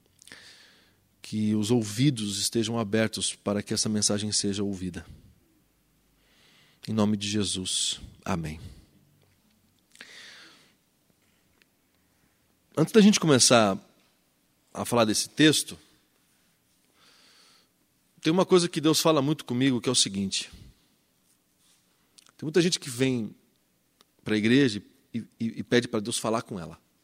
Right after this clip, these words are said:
Acho que você já teve esse tipo de oração, né? Fala: "Senhor, fala comigo."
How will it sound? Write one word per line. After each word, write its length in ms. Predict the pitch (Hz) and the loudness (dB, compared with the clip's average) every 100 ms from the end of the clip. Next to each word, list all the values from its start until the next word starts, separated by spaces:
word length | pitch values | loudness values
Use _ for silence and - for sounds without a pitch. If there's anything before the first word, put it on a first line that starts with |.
| _ _ _ _ _ _ _ _ - | _ _ _ _ _ _ _ _ -20
Acho 100 | - | -14
que 60 | 165 | -2
você 220 | 165 196 | 0 0
já 100 | 147 | -2
teve 200 | 127 107 | -4 -6
esse 180 | - - | -10 -14
tipo 120 | 107 | -10
de 80 | 113 | -10
oração, 400 | 90 - 95 87 | -8 -10 -12 -14
né? 120 | 95 _ _ - _ _ _ _ _ _ _ - _ _ _ _ - - _ _ - | -18 _ _ -20 _ _ _ _ _ _ _ -20 _ _ _ _ -20 -20 _ _ -8
Fala: 120 | 147 | 0
"Senhor, 220 | 151 185 | 4 4
fala 220 | - 180 | 4 -2
comigo." 440 | 160 123 117 101 | -2 -2 -2 -2